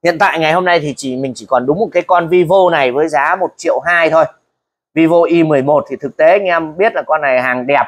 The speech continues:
chất ok, mình đang bán một triệu ba năm mươi cơ. Nhưng mà hôm nay là mình vác ra mình bán xả cho anh em để anh em yêu mến và ủng hộ, đăng ký kênh nhiều hơn, là với giá là một triệu hai.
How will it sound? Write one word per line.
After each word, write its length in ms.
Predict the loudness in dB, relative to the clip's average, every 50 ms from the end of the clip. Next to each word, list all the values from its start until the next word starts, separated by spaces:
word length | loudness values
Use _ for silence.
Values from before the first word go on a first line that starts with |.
| -2 0
chất 160 | 0 0 2
ok, 320 | 0 -2 0 2 2 2 2
mình 140 | 0 -2
đang 180 | -4 -4 -2 0
bán 200 | 0 0 0 -2
một 60 | -6 -8
triệu 220 | -6 -4 -4 -2 0
ba 200 | 0 0 0 0
năm 220 | -2 -4 -6 -4 -2
mươi 240 | 2 2 4 4
cơ. 120 | 4 2 0 0 -4 _ _ _ _ _ _ -10
Nhưng 140 | -4 -2 0
mà 80 | 2 2
hôm 140 | 2 2 2
nay 160 | 2 2 2
là 80 | 2
mình 180 | 2 0 -2 -2
vác 200 | 0 0 0 0
ra 100 | 0 0
mình 180 | 0 -2 -4 -2
bán 280 | -2 -2 -2 -2 -4
xả 300 | -4 -6 -4 -2 -2 -2 0
cho 60 | -2
anh 100 | -2 -2
em 220 | -2 -2 -2 0
để 80 | 0 -2
anh 160 | -2 0 0
em 140 | -2 -2 0
yêu 200 | 2 2 2 2
mến 240 | 2 2 2 4 4
và 60 | 2
ủng 220 | 0 -2 -4 -4
hộ, 220 | -2 0 0 2 2
đăng 120 | 0 -2 -2
ký 140 | -6 -8 -2
kênh 200 | 0 0 0 2
nhiều 200 | 2 2 2 4
hơn, 200 | 4 2 2 0 -4 _ _ _ _ _ _ _ _ _
là 160 | -4 -2 -2 0
với 200 | 2 0 2 2
giá 240 | 2 2 4 4
là 80 | 2 2
một 140 | 0 -2 -4
triệu 200 | -4 -4 -4 -2
hai. 320 | -2 -2 -2 0 0 -2